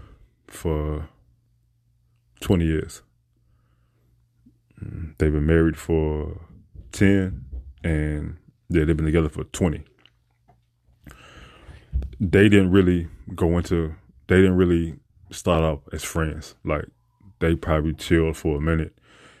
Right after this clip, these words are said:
and they were doing boyfriend and girlfriend stuff without a title, because my sister was doing a lot, but, you know, she was going to school and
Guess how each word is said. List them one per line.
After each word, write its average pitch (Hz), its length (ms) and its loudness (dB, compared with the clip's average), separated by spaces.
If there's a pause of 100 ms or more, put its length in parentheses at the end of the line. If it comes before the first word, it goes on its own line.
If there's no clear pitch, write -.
(140)
and 76 680 -4 (840)
they 80 120 4
were 78 160 0
doing 78 300 -2
boyfriend 78 480 0
and 73 80 -4
girlfriend 78 440 -2
stuff 73 240 -4
without 73 240 -2
a - 20 -10
title, - 420 -6 (520)
because - 200 -6
my 71 120 -6
sister 80 320 -2
was 76 180 -2
doing 78 240 0
a 76 60 0
lot, 80 320 2 (680)
but, 78 300 -6 (720)
you 82 80 -6
know, 73 120 -6
she - 120 -4
was 76 140 0
going 71 200 -6
to 71 120 -14
school 101 540 4
and 76 120 -10